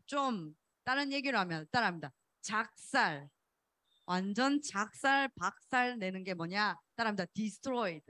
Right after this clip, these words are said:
사단을 박살, 작살 내시길 바랍니다. 알겠죠? 자,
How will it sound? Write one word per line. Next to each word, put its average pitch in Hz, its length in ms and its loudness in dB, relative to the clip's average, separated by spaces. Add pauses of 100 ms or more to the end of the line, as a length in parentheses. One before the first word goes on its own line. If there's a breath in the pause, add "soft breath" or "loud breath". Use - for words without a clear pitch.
(1120)
사단을 339 680 4 (360)
박살, 339 720 4
작살 320 600 0
내시길 254 340 0
바랍니다. 220 400 0
알겠죠? 277 320 2 (1200)
자, 208 240 -2